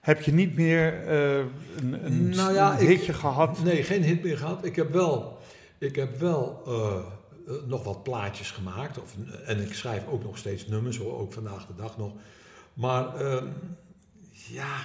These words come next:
Speaker 2: dat is typisch Nederlands.
Speaker 1: Hm.
Speaker 2: Eh, als je bo-,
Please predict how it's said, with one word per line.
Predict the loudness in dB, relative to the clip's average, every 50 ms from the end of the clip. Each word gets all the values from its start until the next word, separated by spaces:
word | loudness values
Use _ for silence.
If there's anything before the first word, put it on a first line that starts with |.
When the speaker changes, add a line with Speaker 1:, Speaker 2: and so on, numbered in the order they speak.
| -10 -8
Speaker 2:
dat | -8 -8 -6
is | -6 -8 -6
typisch | -6 -6 -6 -6 -6 -10 -6 -2
Nederlands. | 0 2 2 2 2 0 0 -4 -4 -6 -8 -12 -12 -12 -14 -14 -16 -18 _ -6
Speaker 1:
Hm. | -6 -4 -4 -4 -8 -12 -18 -20 -20 -20 -20 _ _ -10
Speaker 2:
Eh, | -6 -4 -4 -4 -4 -6 -10 -14 -16 -12
als | -12 -10 -10 -8 -10
je | -8
bo-, | -8 -8 -8 -8